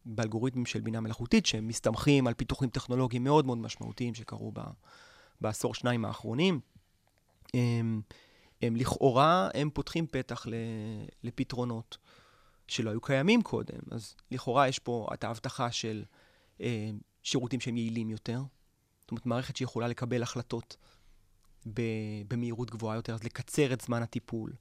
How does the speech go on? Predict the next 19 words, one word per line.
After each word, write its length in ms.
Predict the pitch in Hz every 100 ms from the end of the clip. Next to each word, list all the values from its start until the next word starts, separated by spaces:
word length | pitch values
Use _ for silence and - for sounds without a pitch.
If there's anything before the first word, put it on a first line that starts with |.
| - -
לתת 320 | 127 123 131 131
מענה 240 | 123 131
ליותר 440 | 127 123 - 139
אנשים. 400 | 127 113 - - - 139 _ - - _ _ -
אה, 180 | 127 113
במקרים 380 | 123 139 - 156
מסוימים 380 | 160 147 131 135
יש 140 | 131
גם 140 | 139 123
את 80 | 127
הטענה 340 | - 110 113
שאותם 320 | - 113 127
אלגוריתמים 420 | 127 123 131 135
מסוגלים, 560 | 127 139 131 120 120 117 - - _ _ _ _ -
אה, 300 | 117 107 107
לקבל 280 | 120 120 120
החלטות 340 | - 107 -
מדויקות 580 | 110 127 131 - 233 -
יותר. 260 | - -